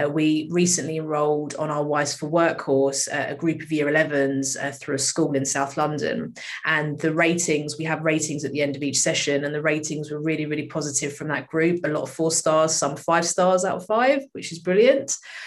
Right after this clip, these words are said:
Um, and the parents are saying, "Thank you so much." You know, we're posting this onto our social media a lot of times. You know, parents are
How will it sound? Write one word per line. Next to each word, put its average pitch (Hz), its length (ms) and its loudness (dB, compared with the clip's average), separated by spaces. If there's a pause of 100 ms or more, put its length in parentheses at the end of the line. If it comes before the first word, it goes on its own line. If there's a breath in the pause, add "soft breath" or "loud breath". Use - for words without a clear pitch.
(180 loud breath)
Um, 156 420 2
and 170 220 2
the 160 60 2
parents 175 540 2
are 165 40 -6
saying, 160 380 0
"Thank 185 320 -4
you 180 80 -4
so 175 220 0
much." 175 480 0
You 147 60 -6
know, 147 120 0
we're 147 160 -4
posting 175 400 2
this 143 160 -2
onto 143 260 -6
our 151 60 -2
social 147 400 -2
media 151 320 -2
a - 20 -6
lot 147 140 -6
of 139 100 -14
times. 139 540 -2
You 143 80 -4
know, 135 100 0
parents 147 540 -2
are - 40 -4